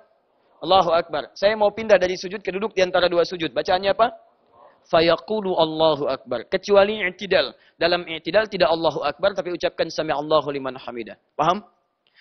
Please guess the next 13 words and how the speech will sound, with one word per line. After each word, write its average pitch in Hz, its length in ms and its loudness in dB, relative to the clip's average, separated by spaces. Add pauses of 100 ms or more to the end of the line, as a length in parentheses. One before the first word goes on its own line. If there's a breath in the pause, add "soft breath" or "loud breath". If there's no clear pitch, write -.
(160 soft breath)
Nah, 117 80 -12
jadi 151 160 -4
dalam 180 240 4
setiap 180 400 0
Anda 165 160 -4
pindah 196 480 -2
selama 185 320 -2
masih 175 240 -4
dalam 147 240 -2
sholat, 156 320 -4 (240)
ucapkan 175 320 0
kalimat 175 320 -2
apa? 196 240 0